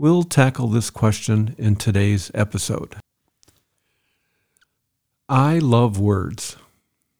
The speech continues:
I love people who write them well. I like how Donald Miller, author of Blue Like Jazz and other best-selling memoirs,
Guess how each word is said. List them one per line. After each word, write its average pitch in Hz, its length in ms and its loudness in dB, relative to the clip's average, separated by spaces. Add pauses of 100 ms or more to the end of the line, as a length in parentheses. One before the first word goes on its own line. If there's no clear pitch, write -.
(540)
I 110 100 0
love 135 320 0
people 123 360 -2
who 104 180 0
write 110 240 0
them 95 180 0
well. 104 380 -4 (1200)
I 151 60 0
like 233 260 -2
how 131 300 4
Donald 123 440 2
Miller, 95 480 -2 (160)
author 120 380 0
of 92 200 -2
Blue 127 200 0
Like 101 320 -2
Jazz 104 640 -2 (280)
and 113 240 -2
other 185 280 0
best-selling 101 800 0
memoirs, 101 680 0